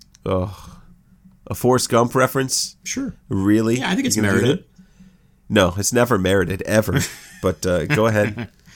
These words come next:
Speaker 2: Uh, so what I mean is that Ari isn't just inserting Hall into the story at an historically important moment.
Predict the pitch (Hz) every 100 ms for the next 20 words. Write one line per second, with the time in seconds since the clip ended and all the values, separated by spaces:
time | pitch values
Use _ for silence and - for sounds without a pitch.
0 | - - _ 117 113 110 110 - _ _
1 | _ - 156 - 196 220 208 247 190 131
2 | 151 151 165 160 160 151 143 - 135 -
3 | 131 123 113 113 117 110 104 107 101 -
4 | 131 120 107 - 101 120 - 120 110 113
5 | 107 101 - 95 90 101 160 120 78 -